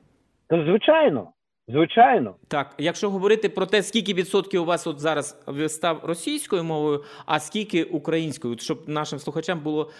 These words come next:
Speaker 2: все-таки
Speaker 1: Давайте, давайте, е, давайте почнемо з того, що після війни репертуар буде, м, змінюватись кардинально.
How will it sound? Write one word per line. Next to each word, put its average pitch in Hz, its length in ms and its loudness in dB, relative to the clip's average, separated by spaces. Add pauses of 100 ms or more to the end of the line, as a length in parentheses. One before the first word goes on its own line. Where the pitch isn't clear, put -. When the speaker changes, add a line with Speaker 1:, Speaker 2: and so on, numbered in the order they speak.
Speaker 2:
все-таки 143 400 -6
Speaker 1:
Давайте, 156 240 -6
давайте, 190 440 2 (180)
е, 160 160 4
давайте 185 440 6
почнемо 170 420 -2
з - 60 -8
того, 175 400 6 (560)
що 170 300 8
після 175 380 6
війни 156 720 2 (240)
репертуар 180 800 4
буде, 165 260 2
м, 156 600 0
змінюватись 170 640 0 (880)
кардинально. 143 640 0